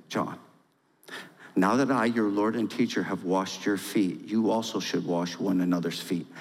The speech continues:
I have set you an example that you should do as I have done for you." Get past your self-serving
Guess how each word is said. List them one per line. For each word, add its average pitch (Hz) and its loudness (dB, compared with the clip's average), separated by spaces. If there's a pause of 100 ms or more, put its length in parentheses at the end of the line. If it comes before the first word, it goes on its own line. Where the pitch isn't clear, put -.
(180)
I 95 0
have 92 0
set - -2
you 139 4
an 120 4
example 101 0 (220)
that 92 0
you 95 2
should 87 -2
do 117 2 (200)
as 90 0
I 90 0
have 120 -4
done 95 2 (380)
for - -2
you." - -2 (1500)
Get - 0
past - -2 (1120)
your 101 2
self-serving 98 0